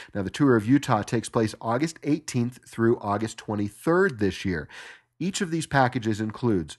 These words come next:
one prepaid guaranteed starting slot at the two thousand nine Lo to Ja,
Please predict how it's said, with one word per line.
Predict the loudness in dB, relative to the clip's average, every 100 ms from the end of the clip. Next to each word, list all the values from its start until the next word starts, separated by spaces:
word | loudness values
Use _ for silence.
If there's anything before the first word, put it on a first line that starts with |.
| _ -4
one | 4 4 4
prepaid | 0 0 2 2 2 2
guaranteed | 2 2 2 0 0 0
starting | 0 0 2 0
slot | -4 -2 -2 -4
at | -14
the |
two | -8 -4
thousand | 0 2 2 0
nine | -2 -2 -2
Lo | -4 -2 0
to | 0 -4
Ja, | -4 -2 -2